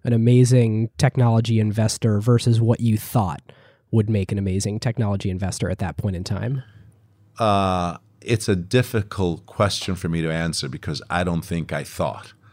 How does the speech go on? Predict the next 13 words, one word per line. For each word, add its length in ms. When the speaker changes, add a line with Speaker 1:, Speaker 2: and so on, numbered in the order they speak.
Speaker 1:
Hmm. 240
Speaker 2:
I 120
didn't 260
know 160
Speaker 1:
<laughs> 40
Speaker 2:
anything 360
about 480
what 240
would 160
make 260
a 60
technology 680
investor. 580